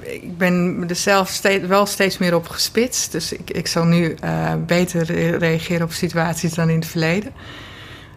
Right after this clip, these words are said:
Maar mensen hebben heel erg een idee van hoe een wetenschapper zou moeten zijn of, eh, hoe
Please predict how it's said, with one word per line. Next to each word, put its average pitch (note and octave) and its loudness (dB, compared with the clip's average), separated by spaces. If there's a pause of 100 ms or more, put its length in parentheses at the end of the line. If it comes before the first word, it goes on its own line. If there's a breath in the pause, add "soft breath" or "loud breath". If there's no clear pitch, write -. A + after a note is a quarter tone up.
(280 loud breath)
Maar F#3+ 4
mensen G#3 4
hebben G3+ 4
heel G#3 6
erg F#3 4 (120)
een F3+ -2
idee G3+ 4
van G3 0
hoe F3+ 2
een F3+ 4
wetenschapper F3 0
zou E3 0
moeten E3 -2
zijn F3 2
of, E3+ -4
eh, - -4 (340)
hoe - -6